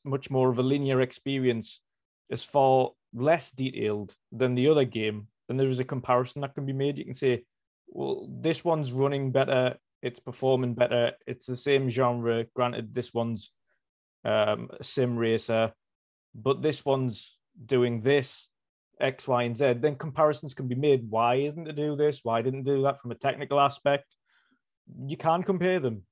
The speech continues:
and you can't tell somebody that they can't compare something.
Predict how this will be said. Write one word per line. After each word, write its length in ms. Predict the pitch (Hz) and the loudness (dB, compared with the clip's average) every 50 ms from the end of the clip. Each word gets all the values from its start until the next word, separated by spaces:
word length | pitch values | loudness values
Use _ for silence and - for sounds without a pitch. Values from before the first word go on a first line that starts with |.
| _ _ _ _ | _ _ _ _
and 200 | - 123 139 135 | -6 -4 -4 -4
you 80 | 143 143 | -4 -2
can't 280 | - 175 170 170 156 - | 0 0 0 0 0 0
tell 280 | - 156 143 139 135 - | 2 2 2 0 -2 -10
somebody 380 | - - - 143 131 127 123 | -12 -10 -6 -4 -2 0 0
that 180 | 117 - - - | -2 -2 -6 -10
they 60 | 123 | -10
can't 400 | - - - 135 135 160 170 - | -10 -2 0 2 2 2 0 -2
compare 340 | - 147 127 123 117 113 107 | -6 -8 -6 -2 -2 -2 -2
something. 500 | 104 - 107 104 98 - - 104 123 135 | -2 -4 -8 -8 -8 -8 -8 -6 -6 -8